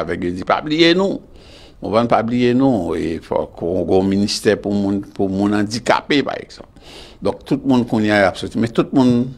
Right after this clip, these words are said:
aparamman, di, bon, n ap bay gouvènman yon chans. N ap bay Gayikoni yon chans pou li demare. E selon sa, kab l ap fèt,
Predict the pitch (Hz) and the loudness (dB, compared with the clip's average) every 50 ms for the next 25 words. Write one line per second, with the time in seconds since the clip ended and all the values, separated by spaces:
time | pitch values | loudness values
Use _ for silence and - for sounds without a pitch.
0 | - - - - - 113 104 - - 113 104 101 98 92 92 92 92 95 98 95 | -18 -20 -20 -6 -4 -4 -4 -2 0 2 4 4 4 4 2 0 -2 -2 -2 -4
1 | 92 90 95 95 98 101 90 92 92 90 92 92 92 80 - - - - - - | -4 -6 -4 -4 -2 -2 0 0 0 0 0 -2 -4 -4 -6 -8 -10 -12 -18 -10
2 | - - 92 90 95 101 92 85 90 - 85 78 78 82 80 80 78 78 76 76 | -4 -2 -2 0 2 0 0 0 0 0 0 0 0 -2 -4 -4 -4 -4 -4 -6
3 | 76 - - - - - - - - - - - - - - - - 104 98 90 | -6 -8 -8 -8 -8 -8 -10 -12 -14 -16 -16 -16 -14 -16 -12 -4 0 0 0 2
4 | 92 98 95 92 90 95 92 90 85 - - - 80 80 82 80 - - 87 - | 2 2 2 2 2 0 -2 -2 -2 -4 -6 -8 -8 -10 -12 -12 -10 -10 -10 -10
5 | - - - 98 85 76 73 69 - - - - - - 85 82 82 78 71 73 | -12 -10 -10 -10 -10 -10 -12 -14 -16 -20 -20 -10 -6 -4 -2 -2 0 0 0 -2
6 | 78 85 92 98 - - - 76 76 71 69 - - - - 98 85 87 90 - | -2 -2 -4 -6 -8 -8 -8 -6 -6 -6 -8 -10 -10 -4 -2 0 0 0 -2 -4
7 | - - - 80 - - - - - - - - - - 92 87 - - | -2 0 0 -2 0 -2 -6 -6 -6 -8 -10 -6 0 0 0 0 0 -6